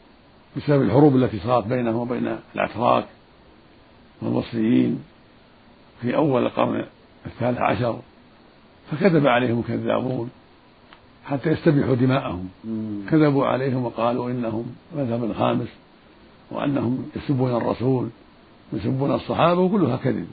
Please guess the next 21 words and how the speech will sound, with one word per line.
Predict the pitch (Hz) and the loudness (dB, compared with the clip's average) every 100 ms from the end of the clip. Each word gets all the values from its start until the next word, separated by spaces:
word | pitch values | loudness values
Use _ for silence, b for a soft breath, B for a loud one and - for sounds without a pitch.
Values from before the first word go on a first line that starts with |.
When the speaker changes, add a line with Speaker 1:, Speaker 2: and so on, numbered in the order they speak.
| - | 0
Speaker 1:
كله | 208 139 | 2 4
باطل، | 139 - - - - - - - - - - - _ | 2 0 -4 -20 -20 -20 -20 -20 -20 -20 -20 -20 _
بل | 143 156 | -4 0
هم | 123 127 - - - - - _ - - - | 2 0 -4 -12 -20 -20 -20 _ -20 -20 -4
من | 135 | 0
أحب | 170 135 135 | 2 4 4
الناس | 135 123 123 - - - - - - - _ - - - - - 123 | 2 2 0 -4 -16 -20 -20 -20 -20 -20 _ -20 -20 -20 -20 -10 -4
للرسول | 120 113 123 | 0 0 0
صلى | 110 | -2
الله | 107 123 | 0 0
عليه | 131 | -2
وسلم، | 117 117 | -4 -4
وهم | 117 123 | -2 2
على | 127 | 2
طريق | 117 127 | 2 -2
الصحابة، | 123 - 117 117 123 113 - - - - - - - | -4 -6 -4 -2 -2 -4 -8 -16 -20 -20 -20 -16 -4
والرسول | 135 120 151 | -2 0 0
أحب | - 151 143 | 2 2 4
إليهم | 135 135 127 | 4 4 2
من | |
أنفسهم | 143 139 127 127 113 123 | 0 0 -2 -2 -2 -4